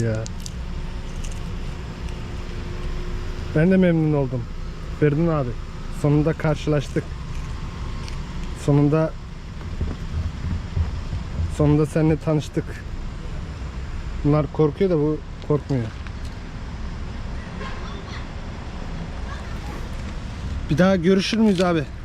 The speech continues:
Kendine iyi bak. Ben gidiyorum. Allah'a ısmarladık. Şşt lan. Kulağa bak, kulağa. Kepçe kulak. Hadi görüşürüz abi.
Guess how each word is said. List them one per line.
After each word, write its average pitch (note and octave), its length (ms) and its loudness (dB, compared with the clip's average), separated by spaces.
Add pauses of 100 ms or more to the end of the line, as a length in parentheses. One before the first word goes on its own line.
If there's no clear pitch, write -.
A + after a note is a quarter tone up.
(1200)
Kendine E3+ 240 8
iyi G3+ 120 8
bak. F3 140 4 (440)
Ben F3 200 6
gidiyorum. G3 300 4 (1000)
Allah'a D#3 120 6
ısmarladık. F3 520 4 (1200)
Şşt - 300 2
lan. E3 180 6 (500)
Kulağa D3+ 240 6
bak, D3 140 2 (120)
kulağa. C3 320 0 (2500)
Kepçe D3 280 2
kulak. E3 300 4 (4000)
Hadi E3 220 2
görüşürüz F3 420 2
abi. F3 200 4